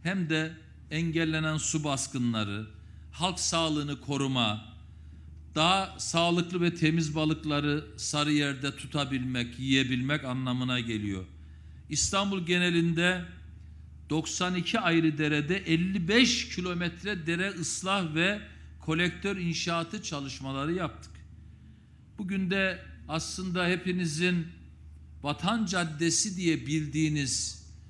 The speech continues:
yerin bir dere olduğunu bilmiyoruz tabii. Çünkü orası bir dere. Likos Deresi, daha Bayrampaşa'dan oradan doğup gelen ve kendi akışıyla Yenikapı'dan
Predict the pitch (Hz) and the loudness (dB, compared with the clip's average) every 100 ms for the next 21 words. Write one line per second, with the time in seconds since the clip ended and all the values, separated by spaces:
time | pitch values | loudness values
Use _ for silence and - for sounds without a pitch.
0 | - - 123 165 175 220 180 160 156 120 | -16 0 6 8 8 4 4 2 2 2
1 | 147 160 208 185 156 156 185 208 185 170 | 2 2 2 2 2 2 2 0 0 0
2 | 123 104 98 - 87 90 82 - - - | 0 -2 -4 -10 -10 -10 -12 -16 -20 -20
3 | - 160 147 151 131 120 165 143 135 123 | -8 -6 -2 -2 0 0 0 2 2 4
4 | 104 - - - - - - 175 175 165 | 2 -2 -12 -18 -18 -18 -4 -2 2 0
5 | 120 - 123 113 107 117 151 165 160 - | 0 -4 -4 -4 -6 -6 0 0 0 -4
6 | - 143 156 175 170 156 - 147 139 147 | -4 0 2 0 0 -2 -2 -2 -2 -4
7 | 147 160 151 143 139 135 143 135 - 135 | -2 0 0 -2 -4 -2 -2 -2 -2 0
8 | 139 180 226 - - - - - - 147 | 2 0 -2 -10 -18 -20 -20 -14 -6 -4
9 | - 147 160 170 180 156 160 - 202 165 | -2 0 0 0 0 -2 -4 -4 -2 0
10 | 139 135 170 170 160 147 139 147 185 190 | 0 0 -2 -2 -2 -2 -2 0 -2 -4